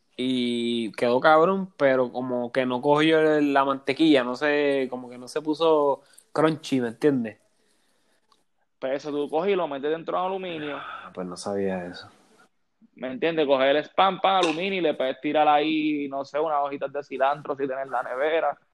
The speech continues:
Speaker 2: Y ni las picas, las dejas encima para que coja el olor, los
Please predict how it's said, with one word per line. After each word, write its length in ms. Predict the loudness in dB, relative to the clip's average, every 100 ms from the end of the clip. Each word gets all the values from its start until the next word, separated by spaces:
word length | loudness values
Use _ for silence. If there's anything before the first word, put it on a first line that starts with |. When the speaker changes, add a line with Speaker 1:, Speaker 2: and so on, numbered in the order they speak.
| -4 -4 -4
Speaker 2:
Y 80 | -2 -2 -2
ni 100 | 2
las 220 | 2 0
picas, 320 | 0 4 6
las 360 | 4 2 -2 -2
dejas 120 | -2
encima 260 | -4 0 2
para 160 | 2 2
que 100 | 4
coja 160 | 4 6 4
el 60 |
olor, 220 | 4 2
los 80 | 2